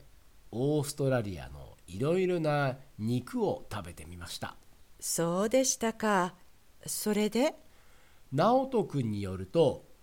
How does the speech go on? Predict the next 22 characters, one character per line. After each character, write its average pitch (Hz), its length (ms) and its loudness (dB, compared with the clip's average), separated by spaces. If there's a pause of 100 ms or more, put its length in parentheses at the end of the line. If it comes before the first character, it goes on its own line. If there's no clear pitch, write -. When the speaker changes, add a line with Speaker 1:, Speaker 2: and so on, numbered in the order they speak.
(200)
Speaker 1:
日 139 140 2
本 254 320 2
人 247 260 -2
は 90 420 -4
あ 78 160 -12
ま 127 180 -2
り 131 340 2
ラ 92 220 -6
ム 190 160 0
肉 175 420 -2
を 76 260 -8
食 - 200 -10
べ 127 120 -2
な 233 160 -2
い 143 80 0
そ 80 220 -6
う - 20 -16
で 71 120 -12
す。 - 220 -6 (760)
だ 190 160 0
か 190 140 2
ら、 139 240 2